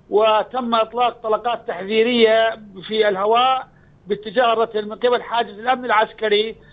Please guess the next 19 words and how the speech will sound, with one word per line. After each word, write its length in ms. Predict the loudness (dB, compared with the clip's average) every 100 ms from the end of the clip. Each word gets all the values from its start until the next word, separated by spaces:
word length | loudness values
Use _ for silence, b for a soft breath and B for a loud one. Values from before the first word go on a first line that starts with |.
| b b -2
آه، 120 | 0
فعاد 1160 | 0 0 0 2 0 0 0 0 2 4 4 2
الرتل 400 | -2 -4 -4 -4
أدراجه. 720 | -2 -2 0 0 -2 -4 -4 -4 b b b 2
آه، 1120 | 4 4 2 0 -2 -2 0 0 -2 -4 -2 2
يبدو 340 | 2 0 -6
أن 100 | -4
الرتل 440 | -2 -2 -2 -6
دخل 400 | -6 -6 -2 -2
بدون 400 | -4 -4 -4 -4
تنسيق 560 | -4 -6 -6 -4 -4 -2
مع 260 | -2 0 0
قوات 320 | 0 -4 -4
النظام، 480 | -6 0 0 0 -4
وإنما 440 | -6 -4 -4 -4
تم 300 | -6 -6 0
إرشاده 480 | 0 0 0 0 0
بطريق 380 | -2 -2 -4 -4
الخطأ 480 | -4 -4 -4 -4